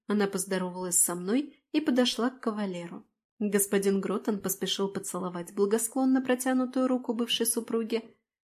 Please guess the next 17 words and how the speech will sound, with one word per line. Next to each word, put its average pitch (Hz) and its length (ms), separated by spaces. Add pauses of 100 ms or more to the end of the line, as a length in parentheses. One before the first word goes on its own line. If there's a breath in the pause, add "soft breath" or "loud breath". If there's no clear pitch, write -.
(100)
На 254 200
этом 247 220
они 233 240
обменялись 220 640
ничего 202 380
не 202 140
значащими 190 640
любезностями 226 960
и: 240 180 (460)
"Адепт 220 560
Калиман, 190 680
вы, 208 120
кажется, 185 520
шли 190 300
по 175 140
своим 185 480
делам", 185 600